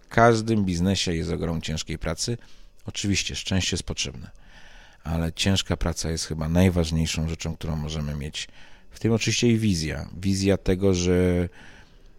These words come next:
to, co wykonujemy, wszystkie prace w jakiś tam sposób umożliwią nam I teraz jest, to jest bardzo ważne. Co nam umożliwią? Każdy ma inny próg potrzeb.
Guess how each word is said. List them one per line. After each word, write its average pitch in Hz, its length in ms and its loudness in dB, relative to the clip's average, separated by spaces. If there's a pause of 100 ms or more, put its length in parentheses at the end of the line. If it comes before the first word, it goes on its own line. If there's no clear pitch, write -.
(680)
to, 104 260 8
co 90 360 2
wykonujemy, 85 1080 6
wszystkie - 400 -4
prace 80 640 0
w 80 40 -2
jakiś 78 260 -4
tam 80 160 -2
sposób 82 520 0 (500)
umożliwią 87 640 4
nam 82 420 2 (220)
I 92 100 -2
teraz 98 300 6
jest, 90 120 2
to 104 140 10
jest 92 120 8
bardzo 80 240 0
ważne. 76 260 -6
Co - 140 2
nam 92 140 4
umożliwią? 78 540 -4
Każdy 90 320 2
ma 85 140 2
inny 78 420 0 (100)
próg - 340 -10 (500)
potrzeb. - 380 -6